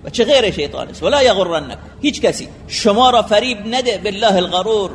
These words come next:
یعنی شما را از الله دور نکنه. نذارید مال دنیا، نذارید ثروت، نذارید دوست، نذارید شیطان شما را از الله دور بکنه. در سورهٔ غافر الله جل شأنه میگوید: «یا قومی»، از اون مؤمن آل عمران میگوید،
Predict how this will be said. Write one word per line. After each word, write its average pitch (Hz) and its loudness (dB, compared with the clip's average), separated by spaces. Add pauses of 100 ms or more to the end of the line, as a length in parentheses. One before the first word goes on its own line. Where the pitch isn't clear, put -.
(160)
یعنی 151 -4
شما 185 0
را 170 2 (160)
از 143 -2
الله 147 2
دور 143 -8
نکنه. - -10 (140)
نذارید 214 2
مال 196 -2
دنیا، 190 -4 (120)
نذارید 214 -2
ثروت، 185 0
نذارید 208 0
دوست، 202 -4
نذارید 214 0
شیطان 196 0 (360)
شما 214 2
را 190 0 (220)
از 151 -2
الله 156 2
دور 160 -4
بکنه. 127 -10 (200)
در 156 2
سورهٔ 180 0
غافر 170 0 (240)
الله 165 4
جل 165 -4
شأنه 170 -6
میگوید: 160 -6
«یا 214 4
قومی»، 185 -4 (160)
از 143 -2
اون 170 -2
مؤمن 160 -2
آل 147 2
عمران 147 0
میگوید، 135 -8